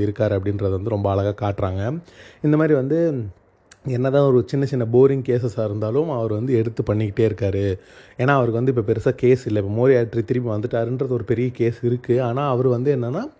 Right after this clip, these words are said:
அவரு என்ன சொல்லுவாருன்னா, "இந்த மாதிரி நான் வெயிட் பண்ணுவேன். ஏன்னா, அவனோட டார்கெட் நான் தான். So, இப்ப நான் எதுவும் பெருசா என்னால பண்ண முடியாது. நான் பண்ணாலும் அவன் வந்து, அவன் பண்றதெல்லாம் தான் தப்பிச்சிருவான். So, அதனால நான் வந்து இப்ப என்னோட,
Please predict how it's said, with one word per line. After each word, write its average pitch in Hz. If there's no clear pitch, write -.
அவரு 139
என்ன 143
சொல்லுவாருன்னா, 131
"இந்த 170
மாதிரி 143
நான் 165
வெயிட் 151
பண்ணுவேன். 107
ஏன்னா, 120
அவனோட 107
டார்கெட் 123
நான் 107
தான். 101
So, 110
இப்ப 107
நான் 107
எதுவும் 135
பெருசா 131
என்னால 117
பண்ண 117
முடியாது. 110
நான் 147
பண்ணாலும் 123
அவன் 110
வந்து, 139
அவன் 120
பண்றதெல்லாம் 120
தான் 123
தப்பிச்சிருவான். 107
So, 101
அதனால 120
நான் 120
வந்து 113
இப்ப 135
என்னோட, 104